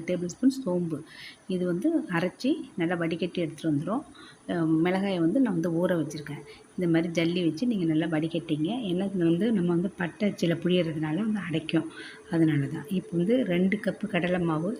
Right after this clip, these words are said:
ரெண்டு கப்பு அரிசி மாவு, அதாவது சமமா எடுத்திருக்கேன். எடுத்து இப்போ இதுல வந்து நம்ம வந்து எண்ணெய் வந்து ஒரு, அ, ரெண்டு அல்லது மூணு டேபிள் ஸ்பூன் எண்ணெய் விட்டுங்க. விட்டுட்டு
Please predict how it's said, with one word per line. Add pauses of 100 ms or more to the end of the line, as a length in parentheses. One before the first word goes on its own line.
(160)
ரெண்டு
கப்பு
அரிசி
மாவு,
அதாவது
சமமா
எடுத்திருக்கேன். (600)
எடுத்து
இப்போ
இதுல
வந்து
நம்ம
வந்து (480)
எண்ணெய்
வந்து (120)
ஒரு, (640)
அ, (240)
ரெண்டு (100)
அல்லது
மூணு (120)
டேபிள்
ஸ்பூன்
எண்ணெய்
விட்டுங்க. (760)
விட்டுட்டு